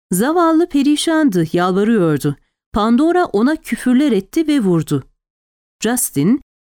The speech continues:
yumruğuyla Pandora'nın Mavis'e nasıl vurduğunu gösterdi. "Onu yumrukladı. Kadın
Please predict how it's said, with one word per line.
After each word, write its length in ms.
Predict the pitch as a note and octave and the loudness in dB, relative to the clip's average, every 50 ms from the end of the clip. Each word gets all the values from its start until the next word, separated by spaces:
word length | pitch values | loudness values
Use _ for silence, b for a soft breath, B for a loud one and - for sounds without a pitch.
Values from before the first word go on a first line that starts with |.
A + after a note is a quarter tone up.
| _ _ | _ _
yumruğuyla 540 | G#3 A3 A3+ A#3+ C4 C#4+ D4+ D4 C4 C#4 C#4 | 0 2 2 2 2 2 2 2 2 0 -2
Pandora'nın 720 | C#4 - A#3 G3+ G#3+ A3+ C4 C4+ C4 A#3 G#3+ A3 A3+ A3+ | -2 -2 -2 0 0 2 2 2 2 2 0 2 2 2
Mavis'e 580 | G#3 G3+ A3 A#3+ B3 A#3 B3 - - D4 D#4 D4+ | 2 2 2 2 2 0 0 0 -2 0 0 2
nasıl 320 | B3+ A#3+ - F#3+ E3 C#3 | 0 0 0 -2 -2 0
vurduğunu 440 | D3+ D#3 D3+ C#3+ - D3+ D3+ D3+ C#3+ | 0 0 0 0 0 0 0 0 0
gösterdi. 680 | D3 D3 D#3 - - - D#3+ D3 C#3+ C#3+ - C#3+ D3+ - _ _ _ _ _ _ _ _ _ | 0 -2 -2 -2 -4 -2 -2 -2 -2 -4 -6 -8 -14 -14 _ _ _ _ _ _ _ _ _
"Onu 200 | G3+ A3 B3+ E4 | 0 2 2 2
yumrukladı. 680 | F4 C#4+ C#4 C4+ C#4 C#4 - C#4 D4 D4 - D4 A#3+ - _ _ _ _ _ _ _ _ _ _ | 4 4 4 2 2 0 0 -2 -2 0 0 -2 -2 -2 _ _ _ _ _ _ _ _ _ _
Kadın 500 | - D#4 B3 E4 F4+ F4+ G4 F#4 - | -4 -2 0 0 2 2 2 0 -2